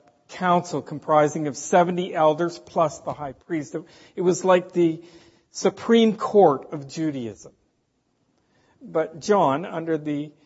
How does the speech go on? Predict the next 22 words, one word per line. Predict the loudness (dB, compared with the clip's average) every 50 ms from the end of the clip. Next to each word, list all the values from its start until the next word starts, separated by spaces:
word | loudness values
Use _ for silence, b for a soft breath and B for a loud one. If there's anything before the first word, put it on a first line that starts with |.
| b b b b _
inspiration | -10 -8 -8 -10 -8 -4 0 2 2 0 0 -4 -8 -8 -8
of | -8 -8
the | -10 -12
Holy | -10 -8 -8 -8 -8 -10
Spirit, | -14 -16 _ -14 -14 -12 -12 -16 -20 _ _ _ _ _ _ _ _ _ _ _ _ _ _ _ _ _ _
just | -8 -8 -8 -4
didn't | -4 -4 -4 -4 -10 -14 _ _ _ _ _ _
find | _ -6 -4 -4 -4 -2
those | -2 -2 -2 -2 -4 -10 -16
details | -20 -18 -16 -12 -10 -10 -10 -10 -12 -12 -10 -10 -10 -12 -16 -14
necessary. | -14 -14 -14 -14 -16 -18 -18 -14 -12 -12 -12 -12 -16 -20 _ _ _ _ _ _ _ _ _ _ _ _ _ _ _ _ _ _ _ _ _ _ _ _ _ _ _ _ _ -6
The | -4 -4 -4
Jews | -2 -2 0 2 4 4 4 4 2 0 -2 -8
who | -12 -12 -12 -12 -12
sent | -12 -14 -12 -4 -2 -2 -2 -2 -6 -10
him, | -10 -10 -10 -10 -14 -16 _ _ _ _ _ _ _ _ _ _ _
sent | _ -10 -8 -8 -8 -8 -12 -14
to | -12 -8 -8 -8 -6
him | -8 -10 -12 -12 -16 -20 _ _ _ _ _ _ _ _ _ _ _ _
priests | -14 -8 -6 -4 -4 -6 -8 -14 -20 -20 -20 -20 _ _ _ _ _ _ _ _ _ _ -14
and | -12 -12 -10 -8
Levites. | -8 -8 -10 -10 -14 -16 -18 -20 _ _ -20 -20 -20 _